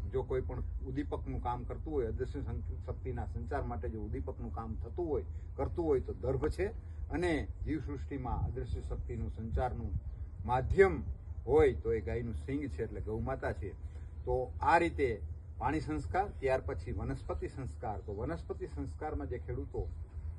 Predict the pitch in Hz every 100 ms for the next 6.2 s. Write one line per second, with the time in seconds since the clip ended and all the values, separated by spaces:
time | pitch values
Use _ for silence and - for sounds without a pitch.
0 | - - - - 170 - 208 208 185 180
1 | 175 156 143 147 151 147 - 135 151 139
2 | 120 117 104 - - - - - - -
3 | - - - - 135 123 110 - 123 143
4 | 143 135 123 - 127 - 143 123 104 107
5 | 131 131 127 - - 120 - - - -
6 | 120 123